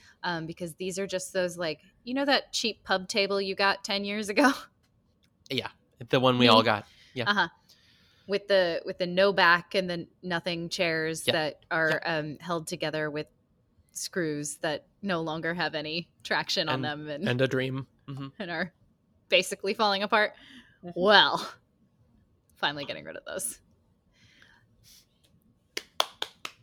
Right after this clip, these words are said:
Speaker 1: Thank
Speaker 2: I'm
Speaker 1: you.
Speaker 2: really happy
Speaker 1: Thank
Speaker 2: for you.
Speaker 1: you. David, how was your week?
Speaker 2: My week has been good, not super eventful. Um,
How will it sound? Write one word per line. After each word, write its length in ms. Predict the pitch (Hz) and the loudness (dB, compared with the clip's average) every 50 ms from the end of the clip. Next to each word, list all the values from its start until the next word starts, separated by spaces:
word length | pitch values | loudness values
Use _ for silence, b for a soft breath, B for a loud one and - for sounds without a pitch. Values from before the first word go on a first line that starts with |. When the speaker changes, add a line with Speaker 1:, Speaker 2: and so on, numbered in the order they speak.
| - - - _ _ - | -20 -20 -20 _ _ 0
Speaker 1:
Thank 300 | - 240 240 233 - - | 2 2 2 2 2 4
Speaker 2:
I'm 60 | 143 | 4
Speaker 1:
you. 60 | 98 | 6
Speaker 2:
really 160 | 92 131 131 | 6 6 4
happy 200 | 127 131 127 - | 4 4 4 4
Speaker 1:
Thank 140 | - 214 214 | 2 4 4
Speaker 2:
for 80 | 113 110 | 2 2
you. 120 | 110 107 | 2 0
Speaker 1:
you. 240 | - 160 - - 180 185 _ | 0 -2 -4 -8 -10 -12 _
David, 360 | - 233 226 208 185 196 196 190 | 0 0 0 2 2 0 -2 0
how 180 | 175 208 214 | 0 0 0
was 260 | 190 202 202 190 175 | 0 0 -2 -2 -2
your 160 | 180 190 196 190 | -4 -4 -4 -4
week? 540 | 165 160 151 147 - - - - - - _ _ _ _ _ _ _ _ b b b b b | -6 -8 -12 -12 -14 -14 -18 -20 -20 -20 _ _ _ _ _ _ _ _ b b b b b
Speaker 2:
My 500 | - 143 143 143 139 135 135 135 135 135 | 2 6 8 10 10 10 10 10 8 6
week 220 | 123 123 117 107 | 6 4 0 0
has 140 | - 123 - | -2 -8 -6
been 200 | - 147 135 120 - | -4 -4 -4 -4 -2
good, 520 | - 131 120 117 120 135 165 202 233 233 202 | 4 6 8 10 10 10 8 8 6 4 4
not 580 | 160 139 127 123 120 123 123 127 - - - | 4 6 8 10 10 10 10 8 6 4 -4
super 280 | - - 127 - - 127 | -6 -6 -4 -2 -2 0
eventful. 720 | 123 117 120 117 - - 160 165 175 196 214 214 - - - | 2 2 0 0 0 0 0 2 4 4 2 0 0 2 6
Um, 760 | 135 127 127 123 123 120 117 117 117 117 117 117 117 120 | 6 8 8 10 8 8 6 6 2 0 0 -2 -2 -4